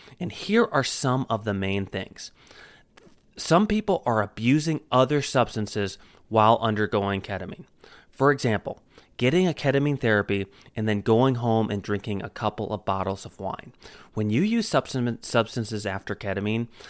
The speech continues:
it really negates the positive benefits and makes your treatment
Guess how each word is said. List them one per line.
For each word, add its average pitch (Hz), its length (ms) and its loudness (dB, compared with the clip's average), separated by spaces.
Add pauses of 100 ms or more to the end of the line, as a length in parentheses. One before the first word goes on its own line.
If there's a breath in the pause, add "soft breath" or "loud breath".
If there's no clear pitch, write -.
(220 loud breath)
it 120 220 -2
really 156 440 2
negates 113 440 0
the 104 100 -4
positive 104 440 -2
benefits 104 540 -2 (320 loud breath)
and 104 220 -4
makes 117 260 -2
your 117 100 -4
treatment - 520 -8